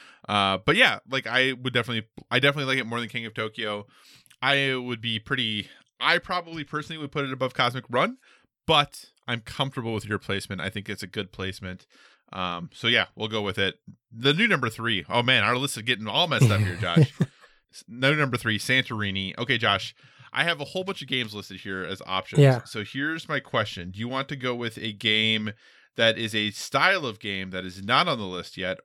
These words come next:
Speaker 1: or do you want to go with a game that, um,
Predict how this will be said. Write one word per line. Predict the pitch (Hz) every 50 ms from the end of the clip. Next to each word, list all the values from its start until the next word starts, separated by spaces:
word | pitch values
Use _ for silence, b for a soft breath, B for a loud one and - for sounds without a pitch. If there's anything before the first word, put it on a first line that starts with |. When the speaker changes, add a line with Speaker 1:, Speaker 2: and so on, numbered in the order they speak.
| _ -
Speaker 1:
or | 160 175 202 226 202 160 135 123 110 104 101 104 110 113 - _ _ _ _ _ _ _ _ - 123
do | 117
you | 117 120
want | 123 120 117
to | 117
go | 117 117
with | 117 110 120
a | 117
game | 110 107 110 104 104 104 101 101 98 98 98 98 _ _ _
that, | - 104 98 95 101 95 90 90 90 87 85 - - - - _ _ _ _ _ -
um, | 104 98 95 92 92 92 92 90 90 90 90 90 87 90